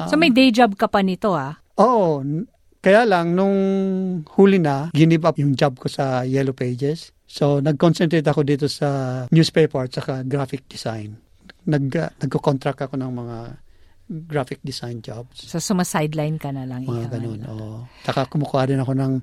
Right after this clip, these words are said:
Speaker 2: minsan kumukuha ako ng wedding photos. There was a
Speaker 1: Ah.
Speaker 2: time, wedding videos pa.
Speaker 1: So, magaling ka pala rumakit. <laughs>
Speaker 2: Oh, pero
Speaker 1: Ano
Speaker 2: mahirap, napakahirap.
Speaker 1: Oo.
Speaker 2: Hindi kayang gawin lahat.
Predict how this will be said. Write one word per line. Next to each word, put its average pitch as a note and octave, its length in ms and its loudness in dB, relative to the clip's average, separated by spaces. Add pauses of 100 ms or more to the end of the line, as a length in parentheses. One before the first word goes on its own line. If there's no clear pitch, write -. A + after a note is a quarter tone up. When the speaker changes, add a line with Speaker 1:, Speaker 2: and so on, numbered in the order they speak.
(280)
Speaker 2:
minsan F3 320 4
kumukuha E3 320 2
ako D#3+ 80 2
ng D3 160 2
wedding D3 240 4
photos. D#3+ 800 0
There D3 160 -2
was B2+ 160 -4
a D3+ 80 0
Speaker 1:
Ah. - 80 -2
Speaker 2:
time, D3 160 2 (320)
wedding C#3+ 480 2
videos D3 400 -2
pa. D3+ 240 -8 (480)
Speaker 1:
So, G#3+ 160 -6
magaling C#4 320 2
ka C4 160 4
pala G#3+ 240 6
rumakit. D#3 720 0 (160)
<laughs> - 480 0 (840)
Speaker 2:
Oh, F#3+ 160 6
pero G#3 160 4
Speaker 1:
Ano A3+ 160 6
Speaker 2:
mahirap, A3 400 6
napakahirap. G3+ 680 2
Speaker 1:
Oo. - 20 -6
Speaker 2:
Hindi G3 320 -2
kayang F3 400 2
gawin D3+ 320 4
lahat. B2+ 240 -6